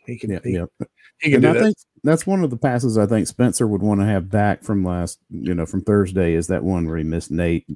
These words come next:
Speaker 2: Just, he just threw it too high out in
Speaker 1: Yeah.
Speaker 2: the flat, uh, you know, 'cause it, 'cause if it, if Atkins had caught that, you're, you're looking at a good chunk play.
Speaker 1: Yeah, a really good chunk play. See that, and that's another reason why, like,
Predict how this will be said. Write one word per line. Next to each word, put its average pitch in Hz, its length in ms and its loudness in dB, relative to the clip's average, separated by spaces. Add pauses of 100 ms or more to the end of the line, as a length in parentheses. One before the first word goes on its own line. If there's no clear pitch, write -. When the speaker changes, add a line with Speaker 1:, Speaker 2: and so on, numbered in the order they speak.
(120)
Speaker 2:
Just, 67 220 -12 (380)
he 90 160 -10
just - 180 -14
threw 107 160 2
it - 80 -6
too 78 140 -4
high 85 280 -2
out 82 60 -10 (380)
in - 160 -16
Speaker 1:
Yeah. 123 240 4
Speaker 2:
the 92 80 -6
flat, 98 500 -4
uh, 98 60 -6
you 104 160 -4
know, 85 160 -6
'cause 90 220 -6
it, 92 180 -6
'cause 95 180 -6
if 92 200 -12
it, 90 180 -8 (120)
if 92 140 2
Atkins 117 420 4
had 87 120 -2
caught 107 260 2
that, 110 260 6
you're, 98 280 2
you're 95 180 0
looking 87 300 -2
at 78 100 -6
a 80 60 -6
good 85 300 -4 (140)
chunk - 380 -8
play. - 380 -10 (400)
Speaker 1:
Yeah, 113 380 4 (280)
a 104 60 -4
really 117 340 6
good 110 160 0
chunk 104 280 -2
play. 104 260 0
See - 140 4
that, 240 180 8
and 226 120 8
that's 202 160 8
another 180 300 8
reason 127 320 6
why, 123 200 4
like, 113 400 2